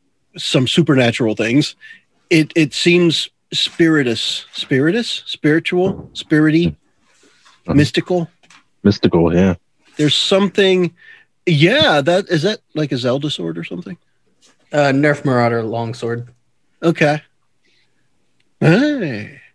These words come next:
Speaker 1: But that, that's what's in front of you, and you can almost hear the glitter.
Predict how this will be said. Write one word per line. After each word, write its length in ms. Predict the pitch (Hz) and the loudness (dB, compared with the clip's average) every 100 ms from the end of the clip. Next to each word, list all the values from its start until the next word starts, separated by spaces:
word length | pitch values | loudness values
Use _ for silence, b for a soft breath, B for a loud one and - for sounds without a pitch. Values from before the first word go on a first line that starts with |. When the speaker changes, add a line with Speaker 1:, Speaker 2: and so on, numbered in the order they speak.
| B B B | B B B
Speaker 1:
But 200 | 165 165 | 0 2
that, 440 | 190 208 - 165 | 4 2 0 -6
that's 420 | 135 180 202 - - | 0 2 2 -4 -6
what's 360 | 170 180 - - | -2 -2 -2 -2
in 200 | 160 147 | 0 0
front 340 | - 160 156 | 0 0 2
of 140 | 156 | 0
you, 220 | 139 139 139 | 0 0 2
and 100 | 139 | 0
you 80 | |
can 160 | 143 165 | 0 -2
almost 460 | 180 262 220 175 - | -2 -2 -2 -4 -8
hear 680 | - - 190 202 147 123 - _ _ _ - | -14 -4 0 0 0 -4 -8 _ _ _ -6
the 100 | 143 | -2
glitter. 520 | 123 131 139 123 104 | 0 0 0 0 -4